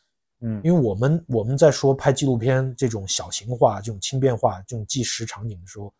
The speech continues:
Speaker 2: 一般都要追溯到七十年代，摄影机的小型化、技术进步化，才有一大波人出来拍所谓的这种跟拍型的真实电影。但是这个是比七十年代更早了二十年的，库什就去这么做了。刚好有一场比赛，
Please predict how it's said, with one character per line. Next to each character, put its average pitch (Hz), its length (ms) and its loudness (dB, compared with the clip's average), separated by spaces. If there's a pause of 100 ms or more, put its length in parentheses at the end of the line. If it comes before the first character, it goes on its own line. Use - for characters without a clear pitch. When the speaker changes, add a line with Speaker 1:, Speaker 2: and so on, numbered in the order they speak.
(160)
Speaker 2:
一 147 80 -6
般 151 180 0
都 151 80 2
要 143 80 2
追 147 160 0
溯 139 120 -10
到 135 120 0
七 - 200 -4
十 151 100 -4
年 82 180 -10
代， - 80 -20 (420)
摄 - 200 6
影 120 160 2
机 151 140 2
的 143 80 4
小 - 200 -2
型 113 180 -6
化、 120 300 4 (280)
技 160 160 2
术 127 160 0
进 143 200 2
步 127 140 0
化， 101 240 -2
才 - 140 -8
有 104 100 -6
一 107 100 -14
大 - 220 -4
波 139 180 4
人 131 300 4
出 - 160 -6
来 120 100 4
拍 127 240 2
所 104 160 -4
谓 107 120 -4
的 104 80 -4
这 110 120 -2
种 90 140 -8 (160)
跟 135 180 2
拍 135 240 4
型 117 200 -4
的 113 80 -4
真 135 180 -2
实 - 100 -8
电 101 160 -8
影。 78 80 -20 (420)
但 131 160 0
是 120 300 -2 (300)
这 135 120 0
个 117 100 -2
是 117 180 -8 (120)
比 87 140 -18
七 - 200 -4
十 123 60 -4
年 110 160 -6
代 110 120 -6
更 127 200 -6
早 82 220 -8
了 92 140 -16
二 117 120 -4
十 - 120 -20
年 82 200 -20
的， - 80 -20 (120)
库 131 200 -6
什 117 140 -6
就 117 120 -2
去 120 140 -4
这 127 120 -4
么 120 80 -2
做 151 220 2
了。 - 80 -20 (300)
刚 139 180 6
好 127 120 6
有 113 160 0
一 - 20 0
场 123 180 -4
比 104 120 -6
赛， 117 220 4